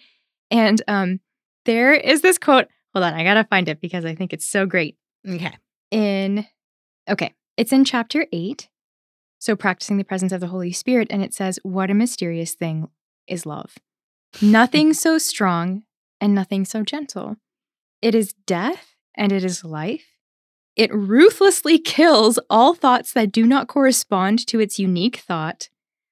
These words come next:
Speaker 1: all affections that are not fused in its unique flame, and all acts that are not the pedestal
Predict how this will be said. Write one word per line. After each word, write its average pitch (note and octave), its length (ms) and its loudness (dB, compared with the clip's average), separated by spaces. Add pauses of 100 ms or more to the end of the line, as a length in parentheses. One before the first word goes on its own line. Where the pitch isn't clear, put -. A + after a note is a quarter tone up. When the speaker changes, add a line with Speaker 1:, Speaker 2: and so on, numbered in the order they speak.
(180)
Speaker 1:
all A#3+ 180 4
affections A3 680 -2
that G3 120 -4
are F#3+ 60 -2
not F#3+ 200 -2
fused G#3+ 580 -2
in G3+ 120 -2
its F#3+ 180 -4
unique F#3 300 -2
flame, E3 540 -6 (640)
and A3 200 2
all C4 240 0
acts G#3 320 -2
that A3 120 -4
are G3+ 80 0
not F#3+ 180 -2
the G3 80 -10
pedestal F#3+ 720 -6